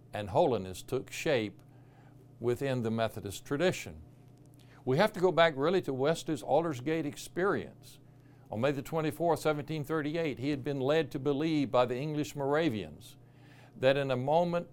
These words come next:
in an instant of time, he could have the full assurance of faith, something that the Moravians were emphasizing. And to them, to be a Christian was, in fact, to have that full assurance of faith. That's what Wesley was looking for.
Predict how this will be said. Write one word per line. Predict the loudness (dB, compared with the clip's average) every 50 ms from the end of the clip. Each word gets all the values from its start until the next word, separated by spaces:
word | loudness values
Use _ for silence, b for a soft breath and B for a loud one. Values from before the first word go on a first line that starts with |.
| -20 -20 -20 -12 -8
in | -6 -4 -2
an | -2 -2
instant | -2 -2 -2 -2 -4 -6 -6 -4 -4
of | -4 -6 -6
time, | -4 -2 0 0 0 0 -2 -4 -8 -12 -14 -18 -20 -20 B B B B B B
he | B -4 -2
could | -2 -2 0
have | 0 2 2 2 2
the | 0 -2 -6
full | -8 -4 0 4 4 6 6 6 4
assurance | 2 0 -2 0 2 2 2 2 0 -2 -6 -6
of | -6 -2 2
faith, | 4 4 4 4 2 -2 -8 -14 -20 -20 -20 -20 B B B B B B B
something | B 0 0 0 0 -2 -4 -4
that | -4 -4
the | -4 -4
Moravians | -2 0 2 2 2 2 0 -2 -4 -6 -8 -8
were | -8 -6 -4
emphasizing. | -4 -4 -4 -4 -6 -6 -4 0 0 0 0 0 -2 -6 -12 -16 -18 -20 -20 -20 -20 -20 -20 -20 -20 -20 B B B B B B B B B
And | -4 -2 0
to | 0 2
them, | 2 2 2 2 2 0
to | 0 0 2
be | 2 4 2
a | 2
Christian | 2 2 2 2 2 0 -2 -2 -2 0 2
was, | 6 6 6 6 6 4
in | 0 -4 0
fact, | 4 6 6 6 6 4 0
to | -4 -6
have | -4 -2 0 2 2 2 4
that | 6 4 4 4 2
full | 0 2 2 2 2
assurance | 0 -2 -6 -4 -4 -2 -2 -4 -6 -10 -12 -10
of | -10 -10
faith. | -6 -6 -6 -6 -6 -8 -10 -14 -20 -20 B B B B B B B
That's | 4 4 4 4
what | 2 -4 -4 -2 -2
Wesley | -2 -2 -2 -4 -4 -4
was | -2 -2 -4 -4 -2
looking | -4 -4 -4 -6 -8 -10 -10 -10
for. | -10 -8 -8 -8 -8 -8 -10 -14